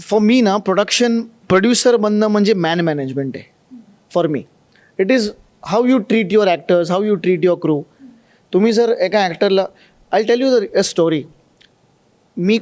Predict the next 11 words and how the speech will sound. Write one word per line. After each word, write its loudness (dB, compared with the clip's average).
फिल्म 0
माझी 0
पहिली 0
डेब्यू 2
केली 0
जबरदस्त, -2
दोन -2
हजार -2
सात. -4
After -2
that, -2